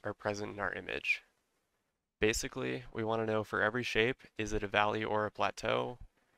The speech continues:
What edges constitute the shape? Which edge is the outer one? And which edges are inside, if any? To organize our work here, let's make another dictionary called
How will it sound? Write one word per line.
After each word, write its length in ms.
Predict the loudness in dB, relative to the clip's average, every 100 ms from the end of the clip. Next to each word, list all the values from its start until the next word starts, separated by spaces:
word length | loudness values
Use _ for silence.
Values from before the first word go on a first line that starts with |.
| _ _ _
What 260 | -2 2 4
edges 340 | 2 0 -2
constitute 520 | 0 0 0 -4 -8 -4
the 80 |
shape? 400 | -2 0 -2 -4 -6 _ _ _ _ -6
Which 260 | -2 -2 0
edge 200 | -2 -2
is 100 | -2
the 160 | 2
outer 260 | 4 4 2
one? 420 | 0 -2 -4 -8 -16 _
And 140 | -4 0
which 200 | 0 2
edges 300 | 0 0 -2
are 100 | -2
inside, 540 | -4 0 0 0 -4
if 160 | -10 -4
any? 320 | -2 -2 -6 -12 -20 _ _ _ _ _ _ _ _ _ _ _ _ _ _ _ _ _ _
To 140 | -6 -2
organize 380 | -2 -2 -4 -2
our 80 |
work 280 | 0 2 0
here, 400 | -2 -4 -2 -6 -8
let's 220 | -8 -4
make 160 | -4
another 300 | -2 -2 0
dictionary 600 | -2 -4 -4 -6 -4 -6
called 260 | -6 -8 -8